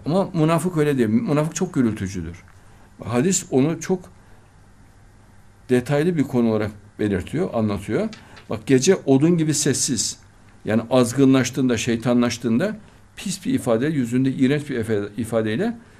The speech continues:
sessizleşiyor. Şimdi biz münafığı görecek miyiz? Göreceğiz. Hadis neyi anlatıyor? Göreceğimiz mahluğu anlatıyor. Her Müslüman münafık görecektir.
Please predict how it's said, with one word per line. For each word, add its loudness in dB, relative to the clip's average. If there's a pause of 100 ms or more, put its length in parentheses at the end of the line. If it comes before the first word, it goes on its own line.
(140)
sessizleşiyor. -4 (360)
Şimdi 0
biz -2
münafığı 2
görecek 2
miyiz? -2 (320)
Göreceğiz. 2 (540)
Hadis 0
neyi 2
anlatıyor? -2 (440)
Göreceğimiz 4
mahluğu 4
anlatıyor. -2 (640)
Her 2
Müslüman 2
münafık 2
görecektir. -6